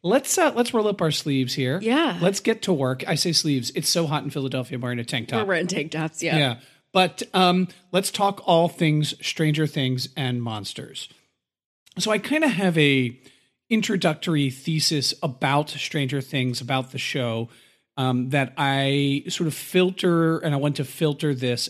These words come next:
Speaker 1: episode through.
Speaker 2: Okay.
Speaker 1: Um, my introductory thesis idea is that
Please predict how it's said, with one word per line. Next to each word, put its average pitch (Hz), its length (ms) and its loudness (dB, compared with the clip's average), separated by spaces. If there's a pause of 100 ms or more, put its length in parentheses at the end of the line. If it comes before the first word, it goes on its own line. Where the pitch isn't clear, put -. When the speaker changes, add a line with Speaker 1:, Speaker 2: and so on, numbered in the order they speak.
Speaker 1:
episode 120 560 -8
through. - 400 -12 (200)
Speaker 2:
Okay. 214 260 0 (180)
Speaker 1:
Um, 139 320 -2
my 190 300 4
introductory 175 760 0
thesis 143 540 -4
idea 123 400 -2
is 117 180 -6
that 117 200 -8